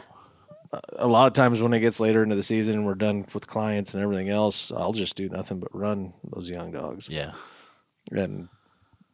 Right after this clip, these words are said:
Speaker 1: you guys better figure out how to do it without her here, <laughs> you know?
Speaker 2: Yep. And you can lay those older dogs up.
Speaker 1: Yeah.
Speaker 2: You know, they got the experience, so it's not, um, it's not as critical. You, you can't do that with the younger dogs. So,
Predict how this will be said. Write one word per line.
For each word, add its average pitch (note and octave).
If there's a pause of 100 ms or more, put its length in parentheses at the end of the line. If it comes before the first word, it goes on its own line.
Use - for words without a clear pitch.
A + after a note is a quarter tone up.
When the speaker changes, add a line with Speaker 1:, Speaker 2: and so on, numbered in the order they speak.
(180)
Speaker 1:
you A2
guys A2
better G2+
figure G#2
out G2+
how G#2
to F#2+
do G#2+
it F2+
without G2+
her G#2
here, G2+ (220)
<laughs> -
you A2
know? F#2+ (140)
Speaker 2:
Yep. F#2+
And A#2
you B2+
can G#2+
lay A2+
those F#2+
older F#2+
dogs F2
up. G#2
Speaker 1:
Yeah. A2 (160)
Speaker 2:
You E2
know, E2
they F2
got F2
the F2+
experience, F#2+
so F2
it's -
not, F2+ (260)
um, D#2+ (720)
it's -
not F2
as C#2+
critical. C#2
You, D2 (100)
you D2+
can't D#2+
do F2+
that D2
with B1
the D#2+
younger D2+
dogs. C#2 (1600)
So, C#2+